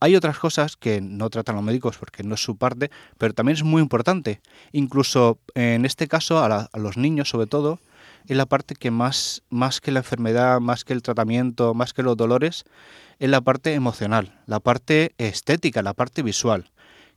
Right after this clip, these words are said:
Que todo eso, eh, vimos que faltaba un pasito más para ayudar y nosotros lo hicimos a nuestra forma, a nuestra manera.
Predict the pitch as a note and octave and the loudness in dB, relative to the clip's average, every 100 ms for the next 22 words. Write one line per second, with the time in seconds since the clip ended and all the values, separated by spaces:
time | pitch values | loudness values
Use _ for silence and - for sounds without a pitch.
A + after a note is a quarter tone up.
0 | - C3 A#2+ A2+ - - D#3+ E3+ E3 F3+ | -2 2 4 4 2 4 6 6 4 2
1 | F#3 - A#2+ A2+ C3+ D#3+ F3 - - A2+ | 2 2 0 2 2 2 0 -4 -2 0
2 | G#2+ - - - A2 A2 - C#3 D#3 F3 | -2 -8 -16 -10 -6 -6 -2 0 0 -2
3 | F#3+ D#3+ - D#3 C#3+ D3 E3 - A#2 G#2+ | -4 -2 -2 -2 0 -2 -2 -4 -2 0
4 | A2+ D3 - _ - - - - C#3+ B2 | 2 2 0 _ -20 -20 -14 0 0 2
5 | A#2 C3+ D3 D#3 C3 A2+ - B2+ C#3+ - | 0 -2 0 0 2 2 0 -4 -4 -6
6 | G#2+ G#2 - G#2 D#3+ C3+ D3 D#3 F3 A2+ | -8 -8 -8 -2 2 2 4 2 2 0
7 | G2+ A2 F#2+ F#2+ - | -4 -4 -4 -4 -8